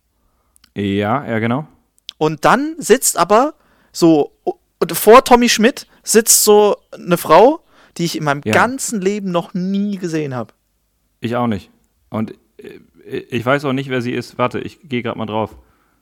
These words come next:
Speaker 2: Ja, bin,
Speaker 1: Ah.
Speaker 2: hab ich auch gemacht und dann kommt da so D-J-Zeugs.
Speaker 1: Stimmt.
Speaker 2: Hab ich nicht verstanden.
Speaker 1: Stimmt. Versteh ich auch nicht.
Speaker 2: Aber gut. Ja, dann,
Speaker 1: Ähm.
Speaker 2: äh, Tommy Schmidt ist dabei, Klaas ist dabei,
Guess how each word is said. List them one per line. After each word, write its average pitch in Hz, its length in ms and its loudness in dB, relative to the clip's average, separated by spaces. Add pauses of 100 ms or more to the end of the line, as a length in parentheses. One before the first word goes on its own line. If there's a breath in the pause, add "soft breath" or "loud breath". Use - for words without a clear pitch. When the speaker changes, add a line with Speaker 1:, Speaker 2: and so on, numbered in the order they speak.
(120)
Speaker 2:
Ja, 190 220 2 (100)
bin, - 140 -6
Speaker 1:
Ah. 104 120 -4
Speaker 2:
hab 175 100 2
ich - 80 -4
auch 220 160 2
gemacht 247 320 -6
und 160 100 -10
dann 160 100 -2
kommt 196 220 -6
da 147 60 -4
so 131 100 -12
D-J-Zeugs. 127 880 -4 (880)
Speaker 1:
Stimmt. 95 360 -8 (460)
Speaker 2:
Hab 143 140 -10
ich 135 80 -12
nicht 143 100 -12
verstanden. 175 400 -12
Speaker 1:
Stimmt. 123 200 -18 (400)
Versteh 104 260 -6
ich 101 80 -6
auch 95 80 -6
nicht. 90 180 -10 (500)
Speaker 2:
Aber 143 160 -6
gut. - 220 -12 (720 loud breath)
Ja, 170 120 4
dann, 196 260 4
Speaker 1:
Ähm. 190 80 -4
Speaker 2:
äh, 190 180 2
Tommy 208 240 -4
Schmidt 214 240 -6
ist 220 180 -8
dabei, 214 340 -4
Klaas 156 500 -2
ist 208 240 -10
dabei, 202 480 -6